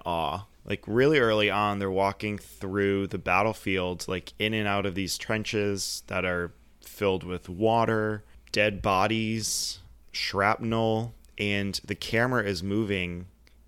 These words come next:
in and out of these spaces so fluidly, and it's just beautiful to watch as you're following these characters walking these extended lengths.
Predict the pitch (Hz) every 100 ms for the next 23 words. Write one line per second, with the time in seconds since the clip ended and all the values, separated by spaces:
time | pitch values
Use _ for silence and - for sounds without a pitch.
0 | - 107 117 113 87 92 104 95 101 -
1 | - 92 92 - 90 - 92 - 95 92
2 | 90 87 90 87 85 92 92 - 101 92
3 | - - 98 101 120 113 - 90 87 -
4 | 87 90 80 - - - 92 85 92 -
5 | 90 90 90 85 - 92 92 87 90 85
6 | - - 92 95 - 90 85 85 - -
7 | - 110 104 95 - - - 98 98 90
8 | 87 87 95 - - -